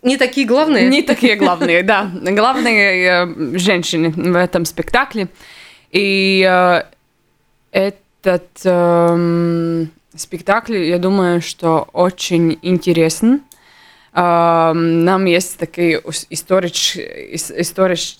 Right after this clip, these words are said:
Speaker 1: Исторические
Speaker 2: и-,
Speaker 1: костюмы,
Speaker 2: да,
Speaker 1: да?
Speaker 2: костюмы.
Speaker 1: Грим вам придумали красивый очень. Я
Speaker 2: И
Speaker 1: видела фотосессию с
Speaker 2: я
Speaker 1: вашего грима.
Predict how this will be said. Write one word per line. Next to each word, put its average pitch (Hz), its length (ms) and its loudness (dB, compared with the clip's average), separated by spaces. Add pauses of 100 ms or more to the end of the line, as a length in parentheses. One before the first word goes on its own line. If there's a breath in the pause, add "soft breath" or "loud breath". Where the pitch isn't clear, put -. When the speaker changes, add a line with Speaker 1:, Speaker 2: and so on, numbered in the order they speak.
(340)
Speaker 1:
Исторические 220 680 0
Speaker 2:
и-, 247 40 4
Speaker 1:
костюмы, 196 240 -2
Speaker 2:
да, 190 320 2
Speaker 1:
да? 175 120 -2
Speaker 2:
костюмы. 233 460 0
Speaker 1:
Грим 220 420 0
вам 196 200 -2
придумали 185 480 0
красивый 160 640 -4
очень. 156 340 -4
Я 156 100 2
Speaker 2:
И - 40 4
Speaker 1:
видела 175 300 2
фотосессию 170 840 -4
с 196 60 4
Speaker 2:
я 190 140 2
Speaker 1:
вашего 175 500 2
грима. 180 300 -2